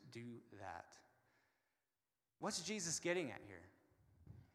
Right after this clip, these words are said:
I think his point is that being nice isn't good enough, because our human nature says you're nice to people who are nice to you, right?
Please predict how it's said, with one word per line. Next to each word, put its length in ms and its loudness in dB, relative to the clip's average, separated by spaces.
I 120 4
think 140 2
his 100 0
point 400 0
is 120 -2
that 200 -2
being 260 2
nice 380 4
isn't 380 -2
good 160 0
enough, 420 -4
because 280 4
our 120 10
human 380 2
nature 300 4
says 280 2
you're 140 2
nice 320 0
to 100 -4
people 320 -6
who 100 -4
are 100 -2
nice 240 -6
to 100 -6
you, 200 -6
right? 220 2